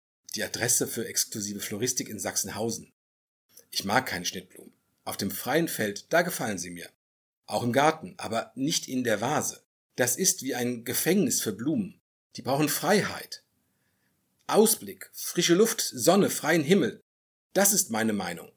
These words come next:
Blumen abschneiden und in schmale Vasen stecken, die dann in schlecht belüfteten Wohnungen rumstehen, ich weiß nicht. Anja ist in dieser Hinsicht kalt wie ein Fisch.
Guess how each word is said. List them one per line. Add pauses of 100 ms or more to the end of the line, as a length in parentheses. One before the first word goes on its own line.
(260)
Blumen
abschneiden
und
in
schmale
Vasen
stecken, (420)
die
dann
in
schlecht
belüfteten
Wohnungen
rumstehen, (100)
ich
weiß
nicht. (1080)
Anja (280)
ist
in
dieser
Hinsicht
kalt
wie
ein
Fisch.